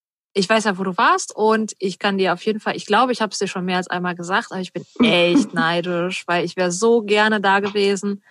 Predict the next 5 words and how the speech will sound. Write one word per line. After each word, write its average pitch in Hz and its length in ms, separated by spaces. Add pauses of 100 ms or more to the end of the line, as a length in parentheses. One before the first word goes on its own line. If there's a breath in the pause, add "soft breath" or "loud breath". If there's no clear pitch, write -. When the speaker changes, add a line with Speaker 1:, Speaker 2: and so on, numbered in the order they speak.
(600 loud breath)
Speaker 1:
Ähm, 180 540 (420)
ja, 185 460
total. 170 500
Also, 175 440 (1600)
ja. 170 160